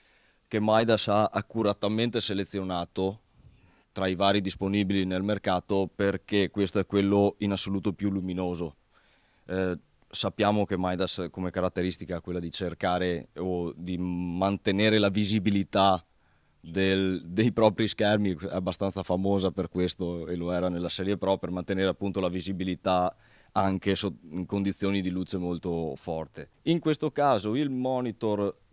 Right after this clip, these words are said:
touch da ventuno pollici mette a disposizione tra l'altro un monitor touch da dieci punti, per cui posso andare ad esempio a fare delle regolazioni multiple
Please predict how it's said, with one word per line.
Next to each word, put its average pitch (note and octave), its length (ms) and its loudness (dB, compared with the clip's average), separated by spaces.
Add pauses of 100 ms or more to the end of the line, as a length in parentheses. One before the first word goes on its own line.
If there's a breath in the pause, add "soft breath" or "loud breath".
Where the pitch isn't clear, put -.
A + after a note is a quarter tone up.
touch A2 420 0
da G2+ 140 -2
ventuno A2 420 0
pollici C3+ 800 2 (140)
mette B2 260 0
a - 20 2
disposizione A#2+ 600 0
tra G#2 160 2
l'altro G#2+ 320 6
un G#2+ 80 4
monitor A2 320 0
touch - 280 0
da G2+ 340 0
dieci G#2+ 380 -6
punti, A2 440 -4
per F#2+ 160 -12
cui G2 140 -8
posso G#2 360 -6
andare G2+ 360 -2
ad F2 100 -6
esempio F#2 460 -4
a F2 40 -6
fare F2 480 -2 (400)
delle F2+ 300 -4
regolazioni F#2+ 480 -2
multiple E2+ 560 -8